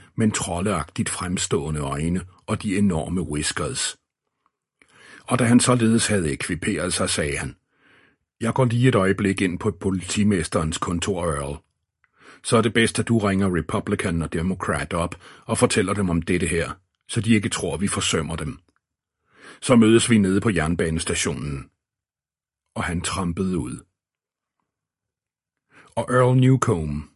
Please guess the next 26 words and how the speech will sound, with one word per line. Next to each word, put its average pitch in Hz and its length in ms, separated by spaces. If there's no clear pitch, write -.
en 98 140
høj, 95 260
slank, - 540
langhåret 85 600
ung 85 240
mand 87 240
på 101 100
nitten 90 340
år, 85 320
med 117 140
et 104 80
meget 107 340
alvorligt, 82 640
men 113 160
under 107 180
tiden 104 380
noget 95 240
forvirret 85 480
væsen, 87 460
greb 95 260
straks - 440
et 101 140
bundt 87 300
blanketter 87 580
og 120 140
forsøgte, 110 500